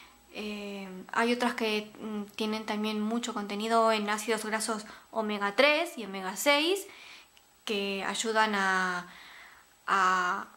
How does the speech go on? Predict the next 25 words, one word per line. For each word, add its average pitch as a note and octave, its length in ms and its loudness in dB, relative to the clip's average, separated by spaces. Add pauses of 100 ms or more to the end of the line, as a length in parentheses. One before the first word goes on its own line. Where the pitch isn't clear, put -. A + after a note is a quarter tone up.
(720)
reducir A#3 480 4
el C4+ 100 2
colesterol G3+ 680 0
malo. D4 640 4 (1200)
Eh, G3+ 840 -4 (1160)
no B3+ 100 2
sé, B3 140 0
tienen A#3+ 240 6
vitaminas, D#4+ 720 6 (500)
eh, G3+ 340 -12
tienen G#3 220 -6
vitaminas, G3+ 640 -4 (300)
eh, F3 340 -10
A. D#4 360 8 (440)
Por A#3+ 160 -10
ejemplo, C4 340 2
no C#4+ 140 2
me D#4+ 80 8
acuerdo D#4 260 4
ahora, E4 340 8
creo D4+ 160 -6
que D#4 120 -4
es C#4+ 80 -6
la C4 100 2
amapola, A#3+ 560 4